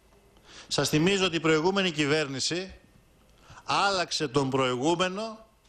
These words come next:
ο οποίος βεβαίως δεν ξέρω γιατί τον άλλαξε, είναι δικό τους θέμα.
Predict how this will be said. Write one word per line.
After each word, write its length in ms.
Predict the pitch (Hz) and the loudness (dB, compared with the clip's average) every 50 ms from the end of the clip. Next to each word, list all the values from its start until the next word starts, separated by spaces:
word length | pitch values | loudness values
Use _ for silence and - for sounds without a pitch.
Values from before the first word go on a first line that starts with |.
| _ _ - - - - - _ _ _ _ _ _ _ _ _ _ _ _ _ _ _ _ _ _ _ - - - - _ _ _ | _ _ -20 -20 -20 -20 -20 _ _ _ _ _ _ _ _ _ _ _ _ _ _ _ _ _ _ _ -20 -20 -20 -20 _ _ _
ο 60 | - | -12
οποίος 320 | 107 - - 143 135 123 117 | -10 -4 0 0 2 2 2
βεβαίως 320 | 120 120 123 131 131 127 | 2 2 2 2 2 2
δεν 120 | 123 131 120 | 2 0 0
ξέρω 200 | 123 123 120 113 | 2 2 2 2
γιατί 220 | 107 113 113 113 | 2 0 -2 0
τον 140 | 139 147 170 | 0 0 0
άλλαξε, 380 | 160 143 123 110 104 - - | 0 0 -2 -4 -4 -6 -6
είναι 80 | 135 127 | -4 -4
δικό 200 | 131 127 151 139 | -2 0 0 0
τους 140 | 123 120 - | -2 -2 -2
θέμα. 600 | - 185 151 127 110 98 98 101 95 95 - | -2 -2 0 0 -2 -4 -4 -4 -8 -14 -18